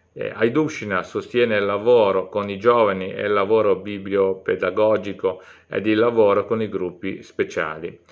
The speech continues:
Ajdovščina Friends of Yo-, Youth Association opera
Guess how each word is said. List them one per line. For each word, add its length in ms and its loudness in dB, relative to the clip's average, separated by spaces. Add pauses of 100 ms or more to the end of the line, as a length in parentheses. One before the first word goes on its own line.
(120)
Ajdovščina 680 0
Friends 580 -2
of 420 0
Yo-, 540 -2
Youth 500 -4
Association 1120 0
opera 500 -2